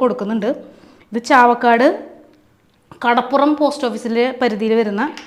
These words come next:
ആ, വീട്ടിൽ നിന്നാണിത് വരുന്നത്. ഇത് വീട്ടിലുണ്ടാക്കിയതാണ്. ഉമ്മാൻ്റെ സ്നേഹം മാത്രമല്ല, വളരെ പ്രൊഫഷണലായിട്ട് പാക്ക് ചെയ്തിട്ടുള്ള അച്ചാറും കൂടിയാണ്. അപ്പോൾ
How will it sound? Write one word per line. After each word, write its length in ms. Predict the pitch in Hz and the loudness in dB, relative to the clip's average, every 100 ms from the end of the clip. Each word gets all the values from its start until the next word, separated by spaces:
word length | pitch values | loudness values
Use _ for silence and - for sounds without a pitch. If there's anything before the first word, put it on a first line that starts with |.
| - - - _ _ - | -20 -20 -20 _ _ -10
ആ, 20 | 220 202 214 | -8 -8 -2
വീട്ടിൽ 220 | 220 220 | -2 -2
നിന്നാണിത് 320 | 220 214 202 214 | -2 -2 -2 -4
വരുന്നത്. 320 | 196 190 185 254 | -4 -4 -4 -6
ഇത് 80 | 226 247 | -6 -4
വീട്ടിലുണ്ടാക്കിയതാണ്. 1000 | 240 233 247 277 240 220 226 226 208 185 277 - 233 | -2 -2 -4 -2 -2 -4 -6 -6 -6 -8 -10 -10 -6
ഉമ്മാൻ്റെ 340 | 226 240 247 - | -4 -4 -6 -4
സ്നേഹം 320 | 262 240 262 | -4 -2 -2
മാത്രമല്ല, 560 | 254 247 254 226 190 262 - - _ 220 | -2 -4 -2 -2 -4 -8 -10 -20 _ -4
വളരെ 360 | 240 254 285 339 - | 2 6 6 4 0
പ്രൊഫഷണലായിട്ട് 800 | 311 - 269 269 262 262 262 269 277 | -2 -2 -4 -2 0 0 -2 -2 -2
പാക്ക് 200 | 214 - | -4 -4
ചെയ്തിട്ടുള്ള 340 | 226 220 220 214 | -6 -4 -8 -8
അച്ചാറും 260 | 220 202 196 | -8 -8 -8
കൂടിയാണ്. 240 | 185 175 - - _ _ - - _ - | -10 -12 -16 -20 _ _ -20 -20 _ -14
അപ്പോൾ 200 | - 254 | -4 -4